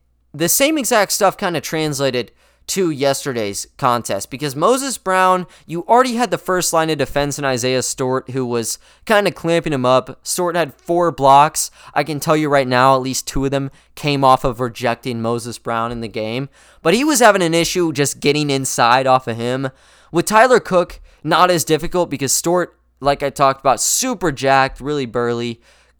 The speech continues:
Cook's not like that. He's more lean, toned up still, but, like, he's not as jacked. So he was able to get inside.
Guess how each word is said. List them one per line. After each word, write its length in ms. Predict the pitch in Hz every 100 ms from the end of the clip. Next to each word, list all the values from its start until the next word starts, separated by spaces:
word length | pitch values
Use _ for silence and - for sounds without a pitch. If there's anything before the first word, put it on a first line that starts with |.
| -
Cook's 320 | 233 220 -
not 240 | 190 123
like 220 | 139 147
that. 260 | - 165 156
He's 140 | 131
more 220 | 151 175 165
lean, 460 | 143 151 160 175 - - - - _ _ -
toned 300 | 202 220 185
up 180 | 170 -
still, 440 | - 160 165 170 -
but, 160 | 151
like, 320 | 135 131 120 - _ _ _ _
he's 200 | 190 175
not 180 | 156 147
as 120 | 113
jacked. 400 | - 117 90 -
So 220 | - 160
he 180 | 147 262
was 180 | 269 175
able 160 | 196
to 60 | 175
get 180 | 131 147
inside. 640 | 135 - 127 123 123 123